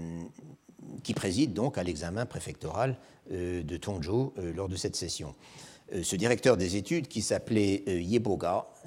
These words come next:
était originaire du Zhejiang et il semble avoir eu un impact assez significatif sur les étudiants progressistes du Shanxi.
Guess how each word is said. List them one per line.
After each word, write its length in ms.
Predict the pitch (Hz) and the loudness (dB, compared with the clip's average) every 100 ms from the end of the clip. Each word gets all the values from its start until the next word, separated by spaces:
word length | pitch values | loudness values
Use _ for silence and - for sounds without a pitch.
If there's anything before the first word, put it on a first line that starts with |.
| 170 | -8
était 320 | 90 117 120 | -2 0 0
originaire 500 | 104 95 104 107 85 | 0 0 2 2 0
du 180 | 85 76 | -4 -4
Zhejiang 460 | 90 - 127 160 - | -4 0 0 0 2
et 80 | 110 | 0
il 100 | 107 | 2
semble 280 | - 185 | 0 2
avoir 220 | 123 110 120 | 2 2 2
eu 80 | |
un 120 | 117 95 | 0 -2
impact 340 | 98 131 - | 0 -2 -2
assez 180 | 101 104 | -4 -4
significatif 800 | - 95 90 90 92 - 147 - - - - | -4 -6 -6 -4 -4 -2 -4 -6 -18 -20 -20
sur 240 | - - 104 | -14 -2 0
les 200 | 98 92 | 0 -2
étudiants 380 | 95 90 110 120 | -4 -4 -2 -2
progressistes 680 | - 92 92 - 123 - | -2 -2 -2 -2 -6 -4
du 160 | 90 90 | -4 -4
Shanxi. 480 | - 69 - 113 | -4 -4 -2 -2